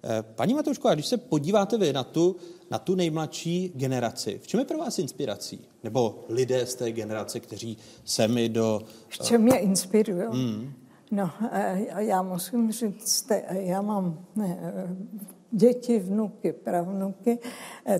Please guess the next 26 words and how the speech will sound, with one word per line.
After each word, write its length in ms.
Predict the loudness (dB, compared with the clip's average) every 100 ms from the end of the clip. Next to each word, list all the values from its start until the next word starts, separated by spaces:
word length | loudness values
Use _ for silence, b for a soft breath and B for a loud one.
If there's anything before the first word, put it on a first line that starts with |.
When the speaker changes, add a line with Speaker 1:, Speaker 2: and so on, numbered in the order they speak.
| 2
Speaker 2:
takže 460 | 0 2 4 4
když 360 | 4 2 0 0
se 80 | 2
jako 300 | 2 2 -4
podívám, 760 | 0 0 4 2 4 2 0 -4 B B B
eh, 180 | -2 0
z 60 | 2
hlediska 720 | 4 4 2 0 -2 2 2
těchto 520 | 4 4 4 2 0
mých 340 | 2 2 2 -6
potomků, 760 | -2 -2 0 -2 0 -4 -4 -8 B B B B 0
já 220 | 2 4
si 200 | 2 -2
s 140 | -4
nimi 320 | 0 2 2 0
rozumím 640 | 0 0 2 2 4 0
proto, 640 | 0 -4 -4 -4 -4 -4 -10 B B B B B _
že, 320 | -2 -2 2 4
eh, 360 | 4 2 -2 -4 -4 -2
nechci, 800 | 0 0 0 0 -2 2 0 0 -2
aby 240 | 0 2
se 180 | 0 0
pořád 580 | 2 2 2 -2 -2 -2
oni 360 | 0 2 0 -4 -18 -20 -4 2 2 2
přizpůsobovali 840 | -2 -4 0 -2 -2 -4 -2 0
mně 420 | 0 0 -2 -4